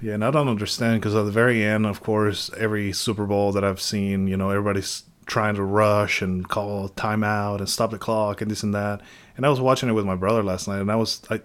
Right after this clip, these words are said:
I said that to him, like, "Why is it that they always leave it to the last two minutes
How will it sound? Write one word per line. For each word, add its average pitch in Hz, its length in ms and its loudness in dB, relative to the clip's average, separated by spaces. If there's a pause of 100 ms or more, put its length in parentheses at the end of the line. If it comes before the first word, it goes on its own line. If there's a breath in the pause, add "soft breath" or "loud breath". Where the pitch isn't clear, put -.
I 95 100 -10
said 113 160 -4
that 101 100 -4
to 104 120 -6
him, 101 140 -2
like, 90 180 -6 (220)
"Why 104 340 0
is 120 300 0
it 104 160 0
that 95 160 -2
they 95 100 -8
always 107 360 -2
leave 104 220 0
it 95 100 -6
to 101 100 -8
the 95 80 -4
last 98 320 -4
two - 160 -2
minutes 101 480 -4